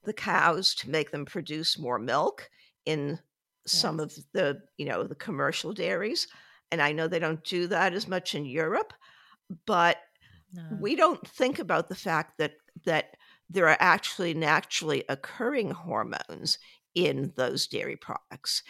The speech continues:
Speaker 1: And not only that, there are a whole mix of other hormones, and those hormones are basically designed to turn a cute little forty-pound calf into a thousand-pound cow in a year.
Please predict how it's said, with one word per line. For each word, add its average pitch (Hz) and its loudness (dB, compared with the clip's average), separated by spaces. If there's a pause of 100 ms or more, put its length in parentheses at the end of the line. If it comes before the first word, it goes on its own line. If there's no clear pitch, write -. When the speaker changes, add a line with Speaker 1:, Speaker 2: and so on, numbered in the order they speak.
(260)
Speaker 1:
And 214 2
not 294 4
only 180 4 (180)
that, 170 2 (1120)
there 175 0
are 160 2 (220)
a - -2
whole 202 2
mix 190 0
of - -4
other 320 2
hormones, 120 -2 (500)
and 233 4
those 285 4
hormones 269 4
are 170 0
basically 190 0
designed 160 0 (260)
to 160 -4 (260)
turn 233 -2
a 208 0
cute - -6
little 240 -2
forty-pound 165 -4
calf 247 -2 (300)
into 240 -4
a 311 -4
thousand-pound 226 -2
cow - 0
in 185 -4
a 285 0
year. 381 4